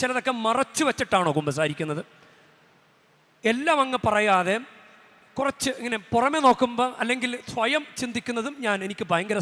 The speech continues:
സ്നേഹമാണ്, പക്ഷേ യഥാർത്ഥത്തിൽ അങ്ങനെയല്ല. അങ്ങനെയാണോ?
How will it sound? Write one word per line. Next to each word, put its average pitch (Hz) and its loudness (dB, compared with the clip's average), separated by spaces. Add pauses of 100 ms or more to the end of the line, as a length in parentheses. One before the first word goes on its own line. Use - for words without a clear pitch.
സ്നേഹമാണ്, 127 -4 (960)
പക്ഷേ - -2 (120)
യഥാർത്ഥത്തിൽ 247 2
അങ്ങനെയല്ല. 151 -2 (180)
അങ്ങനെയാണോ? 180 0